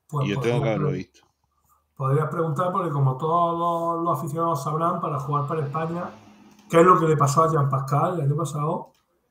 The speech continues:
Speaker 1: Eh, tienes que cumplir
Speaker 2: Escúchame,
Speaker 1: dos.
Speaker 2: que él ha jugado en Argentina, él ha jugado. Que él ha ido al Sudamericano sub veintiuno de Argentina también.
Speaker 1: Entonces la federación de origen es argentina,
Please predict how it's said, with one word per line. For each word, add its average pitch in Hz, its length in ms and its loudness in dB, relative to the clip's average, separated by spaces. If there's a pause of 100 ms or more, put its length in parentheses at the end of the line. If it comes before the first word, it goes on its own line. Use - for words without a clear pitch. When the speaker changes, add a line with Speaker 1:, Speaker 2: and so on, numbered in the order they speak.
(140)
Speaker 1:
Eh, 131 440 -4 (340)
tienes 156 240 0
que 135 60 -2
cumplir 151 200 0
Speaker 2:
Escúchame, 160 360 6
Speaker 1:
dos. 151 180 -2 (320)
Speaker 2:
que 143 280 10
él 185 100 10
ha 202 100 10
jugado 143 720 4 (160)
en 120 160 0
Argentina, 113 800 -2
él 139 140 0
ha 127 80 4
jugado. 101 520 -2 (280)
Que 127 280 8
él 185 100 8
ha 196 140 8
ido 139 500 2 (100)
al 117 460 4
Sudamericano 127 1200 2 (100)
sub 131 260 -6
veintiuno 117 760 -4
de 101 100 0
Argentina 113 720 0
también. 113 560 -2 (340)
Speaker 1:
Entonces 151 440 2
la 156 120 4
federación 160 580 0
de 156 60 2
origen 180 360 0
es 156 80 -2
argentina, 131 520 -8